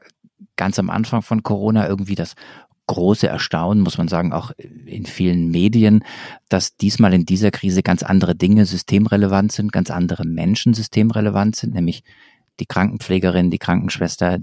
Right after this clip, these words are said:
die Altenpflegerin, die Kindergärtnerin, auch manche Kindergärtner und Krankenpfleger, aber vor allem eben Frauen. Und dann hat man gedacht, „Ui, da gibt es eine, es wird eine Riesendiskussion darüber geben, wie diese Menschen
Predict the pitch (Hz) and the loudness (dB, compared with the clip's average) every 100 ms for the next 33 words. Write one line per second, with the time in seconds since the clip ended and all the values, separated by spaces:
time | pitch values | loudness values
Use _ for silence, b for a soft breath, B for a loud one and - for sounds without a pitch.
0 | - 90 90 - - - 90 87 87 87 | -4 -2 -2 -4 -6 -6 -4 -4 -4 -4
1 | 82 87 101 110 98 95 92 90 95 - | -4 0 2 4 2 2 2 4 2 -2
2 | _ _ - - 90 80 80 - 80 82 | _ _ -8 -4 -2 -2 -2 -2 -4 -4
3 | - - - 85 104 - 92 - - 82 | -8 -8 -2 0 2 0 -6 -8 -6 -6
4 | - - - - 76 82 117 - 87 87 | -6 -10 -10 -6 -4 -2 -2 -2 -2 -4
5 | - B B - - 95 95 87 80 - | -6 B B -4 0 4 4 2 -4 -6
6 | - 71 98 160 143 98 - B B B | -6 -2 4 6 6 2 -2 B B B
7 | B 104 117 110 104 98 - _ - 95 | B -2 0 4 4 2 -2 _ 2 6
8 | 87 82 80 82 80 87 85 - 82 - | 6 4 0 -2 -4 -4 -4 -2 -2 -2
9 | 85 87 101 95 90 85 - - 87 87 | -4 -2 0 2 2 2 0 -2 0 0
10 | 87 85 85 87 85 87 90 87 90 87 | 0 0 0 0 -2 -2 -2 -2 0 0
11 | 82 82 - 87 | 0 0 0 -2